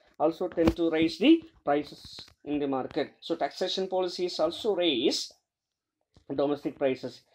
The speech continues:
ഇപ്പൊ ടാക്സേഷൻ പോളിസിയുടെ ഫലമായി, ഡ്യൂട്ടീസിന്റെ ഫലമായിട്ട്, അതുപോലെ തന്നെ ഡൊമസ്റ്റിക് പ്രോഡക്ട്സിനെയും ഡൊമസ്റ്റിക് ഇൻഡസ്ട്രീസിനെയും പ്രോത്സാഹിപ്പിക്കുന്നതിന്റെ ഫലമായി, ഇമ്പോർട്ട് ഡിസ്കറേജ് ചെയ്യുന്നതിന്റെ ഫലമായി,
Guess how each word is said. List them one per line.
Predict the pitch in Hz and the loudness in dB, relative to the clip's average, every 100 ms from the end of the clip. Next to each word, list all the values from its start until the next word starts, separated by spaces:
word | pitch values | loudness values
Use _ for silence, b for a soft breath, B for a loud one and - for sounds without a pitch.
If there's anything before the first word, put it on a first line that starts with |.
| b | b
ഇപ്പൊ | b 156 | b -2
ടാക്സേഷൻ | 135 135 156 147 147 | -2 -2 -4 -4 -4
പോളിസിയുടെ | 143 147 156 143 | -2 -2 -2 -6
ഫലമായി, | 151 147 143 139 | -4 0 0 0
ഡ്യൂട്ടീസിന്റെ | 139 135 160 - 147 | -4 -2 -4 -2 -6
ഫലമായിട്ട്, | 139 143 147 143 139 143 | -6 -4 -2 -4 -4 -6
അതുപോലെ | 143 - - - 139 135 | -6 -10 -14 -2 -2 0
തന്നെ | 143 139 | -2 0
ഡൊമസ്റ്റിക് | 135 143 - 165 - | 2 2 -2 -6 -2
പ്രോഡക്ട്സിനെയും | 151 147 - 147 143 143 | -2 -2 -4 -2 -2 0
ഡൊമസ്റ്റിക് | 135 151 165 - 156 | 0 -2 -4 -4 -4
ഇൻഡസ്ട്രീസിനെയും | 147 - 151 - 147 | -4 -6 -8 -6 -6
പ്രോത്സാഹിപ്പിക്കുന്നതിന്റെ | 139 139 135 175 165 151 151 151 | -2 -2 0 -2 -2 -4 -6 -6
ഫലമായി, | 143 143 143 139 143 B B - | -6 -4 0 0 -2 B B -4
ഇമ്പോർട്ട് | 147 156 180 175 165 | -4 2 2 2 0
ഡിസ്കറേജ് | 147 - 165 156 | -4 -2 0 0
ചെയ്യുന്നതിന്റെ | 156 151 143 147 | 0 -2 -2 -4
ഫലമായി, | 139 139 139 139 | -4 -4 -4 -4